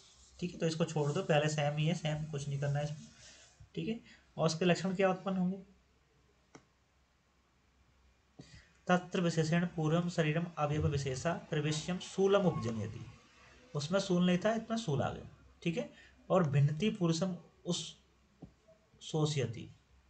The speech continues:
भिन्नति पुरुषम मतलब अतिसार की condition बनेगी इसमें। तो संधारण जानना है, राजस्व में, शोष में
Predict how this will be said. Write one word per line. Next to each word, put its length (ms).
भिन्नति 360
पुरुषम 300
मतलब 360
अतिसार 440
की 80
condition 360
बनेगी 320
इसमें। 220
तो 120
संधारण 560
जानना 240
है, 100
राजस्व 520
में, 280
शोष 380
में 260